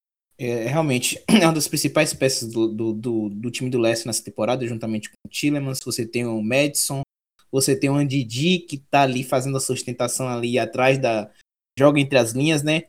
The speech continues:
Tanto a última linha de defesa como a segunda linha. Joga ali entre as, as duas linhas, outro jogador importante. Você tem também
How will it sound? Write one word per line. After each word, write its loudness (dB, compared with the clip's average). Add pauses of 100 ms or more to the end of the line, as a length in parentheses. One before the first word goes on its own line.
Tanto 0
a 4
última 2
linha 2
de -2
defesa 2
como -4
a -2 (180)
segunda -4
linha. -2 (440)
Joga 4
ali 0
entre -2
as, -8
as 0
duas 0
linhas, -6 (480)
outro -2
jogador 2
importante. -6 (640)
Você 2
tem -2
também 0